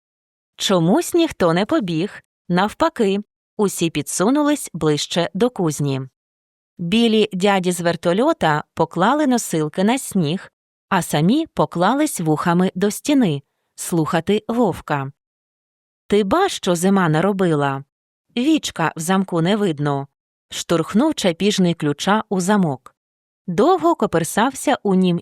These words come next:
і так, і сяк. «Не відкрию, треба збивати ломом». Сашко, зиркаючи на кузню, ходив по подвір'ї, наче чогось шукав. Заглянув у криницю, потрусив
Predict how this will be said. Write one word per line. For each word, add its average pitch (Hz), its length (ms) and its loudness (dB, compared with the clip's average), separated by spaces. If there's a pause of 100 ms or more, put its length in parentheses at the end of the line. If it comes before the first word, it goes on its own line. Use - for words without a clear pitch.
і 175 120 -2
так, 220 460 -4
і 233 120 -2
сяк. - 460 -8 (320)
«Не 254 160 2
відкрию, 147 680 -2 (360)
треба 202 340 2
збивати 165 640 0 (100)
ломом». 151 560 0 (840)
Сашко, 196 800 -2
зиркаючи 190 840 0
на 160 200 0
кузню, 247 640 -2 (360)
ходив 202 440 0
по 170 160 -2
подвір'ї, 175 720 0 (260)
наче 208 380 2
чогось 170 520 0
шукав. 180 600 -2 (360)
Заглянув 254 560 2
у 214 60 0
криницю, 190 800 0 (240)
потрусив 254 560 0